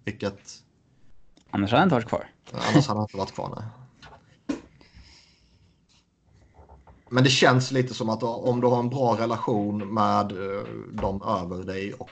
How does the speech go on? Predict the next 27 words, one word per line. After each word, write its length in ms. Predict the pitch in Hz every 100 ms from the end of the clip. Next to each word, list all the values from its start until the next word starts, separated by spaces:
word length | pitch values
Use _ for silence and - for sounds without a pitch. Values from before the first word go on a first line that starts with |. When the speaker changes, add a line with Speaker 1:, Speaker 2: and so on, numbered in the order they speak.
| -
Speaker 1:
du 160 | 104 101
gör 340 | 98 92 95 -
en 80 | 98
sån 160 | 95
här 200 | 98 92 90
coach 540 | - 92 92 - - -
efter 560 | 104 - - 95 92 - -
allt 200 | 101 92
som 120 | 95
hände 240 | 95 98 90
i 60 |
somras. 680 | 87 95 92 90 113 - - - - - - - -
Speaker 2:
Mm. 140 | 117 - - _ -
Men 120 | 139 127
Speaker 1:
Då 60 | 147
har 120 | 131
du 80 | 147
rätt 140 | 147
bra 160 | 143 107
Speaker 2:
Cheveldayoff 60 |
är 140 | 107 107
Speaker 1:
läge 80 | 107
Speaker 2:
ju 40 | 104
Speaker 1:
att 60 | 101
få 60 |
en 120 | 98
förlängning. 460 | 95 104 90 113 113